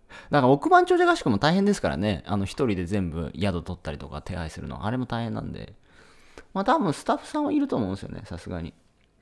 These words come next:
うん。そう。まあそんなに多くはないと思いますけど。川島さんが全部一人でサポートして、全部一人で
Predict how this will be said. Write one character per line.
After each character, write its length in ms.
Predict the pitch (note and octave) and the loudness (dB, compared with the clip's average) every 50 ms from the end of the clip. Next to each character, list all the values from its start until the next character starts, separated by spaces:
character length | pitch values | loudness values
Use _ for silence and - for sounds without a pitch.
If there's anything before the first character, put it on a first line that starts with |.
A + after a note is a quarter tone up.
| - - | -18 -18
う 40 | |
ん。 80 | - - _ _ _ _ _ _ _ _ | -16 -18 _ _ _ _ _ _ _ _
そ 160 | - - - | -18 -18 -18
う。 40 | - _ | -16 _
ま 200 | - C#3+ C3 - | -4 -2 -2 -2
あ 40 | - | -2
そ 140 | - - | -2 -4
ん 40 | F#3 | -2
な 80 | F#3 F3+ | -2 -2
に 60 | E3 | -2
多 100 | F#3 G3 | -2 -2
く 80 | - - | -2 -2
は 80 | D#2+ | -2
な 100 | E2 E2 F2+ | -2 -2 -4
い 40 | |
と 80 | E2+ C2 | -6 -6
思 140 | C2 C2 A#1 | -8 -8 -8
い 20 | |
ま 140 | A#1+ A#1+ A#1+ | -8 -10 -12
す 80 | - - | -14 -16
け 100 | - - | -18 -18
ど。 140 | - - - _ _ _ _ _ _ _ _ _ _ _ _ _ _ _ _ - - - - | -18 -18 -20 _ _ _ _ _ _ _ _ _ _ _ _ _ _ _ _ -20 -20 -16 -8
川 220 | - A2+ A#2+ D3 | -4 -2 0 0
島 200 | D3+ - E3 D#3 | 0 -2 -4 -2
さ 100 | - D#3+ | -2 -2
ん 40 | D#3 | -2
が 80 | D3+ A#2 | -2 -2
全 200 | G#2 C#3 D#3+ D3 | -2 -2 0 0
部 80 | A#2+ | -2
一 60 | G#2 | -4
人 180 | - - A2+ G2 | -4 -4 -4 -4
で 80 | F2 F2+ | -4 -4
サ 160 | - F#2+ E2+ | -6 -8 -8
ポ 140 | - - F#2 | -6 -6 -6
ー 40 | |
ト 100 | F2 F#2 | -6 -8
し 100 | F2 - | -10 -8
て、 100 | - F#2+ | -8 -8
全 240 | F2 A2 A#2 B2+ A2+ | -4 -2 -2 -2 -2
部 220 | F#2+ F2+ E2 D2 - - - _ | -2 -4 -4 -6 -8 -14 -20 _
一 200 | - - - A2 | -10 -4 -4 -2
人 120 | F#2+ E2+ | -2 -2
で 200 | D#2+ E2 - - | -4 -6 -6 -8